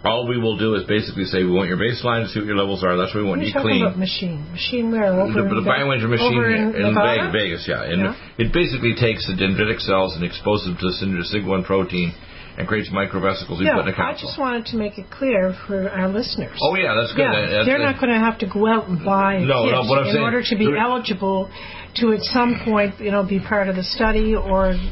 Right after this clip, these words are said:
Speaker 1: Yeah, and then
Speaker 2: whatever.
Speaker 1: we'll, we'll refer people over there to actually just contact the First Nation. And when you do there, you'll sign in as a member of the First Nation. Then you'll be part of the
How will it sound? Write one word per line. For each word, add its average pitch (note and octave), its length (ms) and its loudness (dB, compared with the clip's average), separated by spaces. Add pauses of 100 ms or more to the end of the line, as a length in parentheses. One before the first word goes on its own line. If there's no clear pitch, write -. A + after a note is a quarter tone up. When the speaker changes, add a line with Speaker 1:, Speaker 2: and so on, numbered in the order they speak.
(100)
Speaker 1:
Yeah, A#2+ 180 0
and C3 120 0
then D3+ 120 2
Speaker 2:
whatever. C#3 320 2
Speaker 1:
we'll, - 40 4
we'll D3+ 200 2
refer C3+ 240 0
people A2+ 300 2
over G#2 220 2
there F2+ 200 2
to F2 160 -2
actually F#2 260 -2
just - 220 -4
contact G2 460 -2
the F2+ 140 -2
First G#2 240 0
Nation. F#2+ 280 -2
And F#2 60 2
when G2+ 100 2
you G2 120 4
do C#3+ 120 4
there, F#2+ 300 2 (280)
you'll G#2+ 220 2
sign A#2+ 260 0
in A2 60 0
as F#2+ 120 -2
a F#2 60 0
member G#2 320 0
of F2+ 60 0
the D#2+ 80 -6
First E2+ 260 -2
Nation. E2 380 -2 (420)
Then G#2+ 180 2
you'll A#2 200 2
be F#2 80 -4
part A2+ 260 -2
of F#2+ 80 -8
the F#2 120 -4